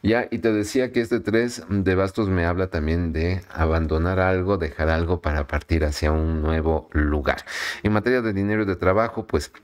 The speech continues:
yo creo que hay vacaciones, quizás vacaciones a otro país, porque yo veo que aquí hay pasaportes y visa que se van a utilizar. Felicitaciones para algunas personas. Si es que es un cambio de trabajo, lo que tú estabas buscando, pues yo veo que sí hay un contrato completamente firmado y tú te vas, viajas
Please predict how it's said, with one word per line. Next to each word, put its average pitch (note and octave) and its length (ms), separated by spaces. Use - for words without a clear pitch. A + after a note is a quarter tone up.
yo F#2 160
creo F#2 140
que - 80
hay F2 80
vacaciones, F#2+ 560
quizás F#2+ 320
vacaciones F#2 540
a D#2 60
otro D#2+ 320
país, D#2 320
porque G3+ 280
yo D#2+ 100
veo D#2+ 220
que - 120
aquí D2+ 200
hay D#2+ 120
pasaportes D#2+ 720
y C#2+ 60
visa - 420
que E2+ 140
se E2 100
van E2 160
a F#2 60
utilizar. E2 580
Felicitaciones D#2 840
para D2+ 140
algunas E2 340
personas. D3 500
Si B2 140
es A2 120
que B2 180
es C#3 140
un D#3 120
cambio C#3 300
de C3+ 80
trabajo, F2+ 480
lo B2 80
que - 100
tú - 140
estabas G#2 320
buscando, G2 480
pues E2 160
yo D#2+ 100
veo E2+ 220
que E2 80
sí E2+ 220
hay E2 160
un E2+ 100
contrato D2+ 500
completamente E2 600
firmado E2+ 560
y E2+ 140
tú D#2+ 260
te D2 160
vas, - 340
viajas D2 600